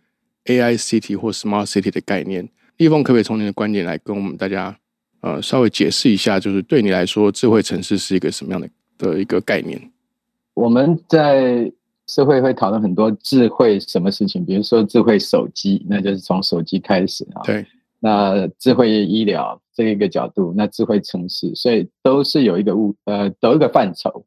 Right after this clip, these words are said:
Speaker 2: 啊的智慧化。那，那我先提一下，就是说在科技发展里头，从消费性个人的智慧手机一直到智慧家庭穿戴式，它范畴是一直在变大哈，
Speaker 1: 是。
Speaker 2: 就从我们个人一直往外放放。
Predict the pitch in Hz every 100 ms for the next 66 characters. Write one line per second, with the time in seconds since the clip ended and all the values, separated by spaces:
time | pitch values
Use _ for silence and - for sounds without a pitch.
0 | _ 98 85 - _ 98 - 127 120 95
1 | - 90 - _ _ _ _ _ _ _
2 | - 147 - _ - 151 139 120 120 -
3 | 180 165 _ 120 113 123 135 113 120 113
4 | 117 117 110 156 147 - 151 151 135 131
5 | 127 101 87 85 - 85 90 - 123 120
6 | 139 143 123 - 127 117 98 143 120 98
7 | 92 95 - 123 123 - 85 87 110 110
8 | 117 98 87 _ - 107 98 98 120 117
9 | 101 - 107 107 - 107 90 - 110 113
10 | 101 90 - 87 - _ _ _ 156 175
11 | - 170 139 117 101 127 110 92 101 98
12 | 95 85 - - - 185 - - - 117
13 | 113 101 104 135 113 120 104 92 104 101
14 | 107 92 92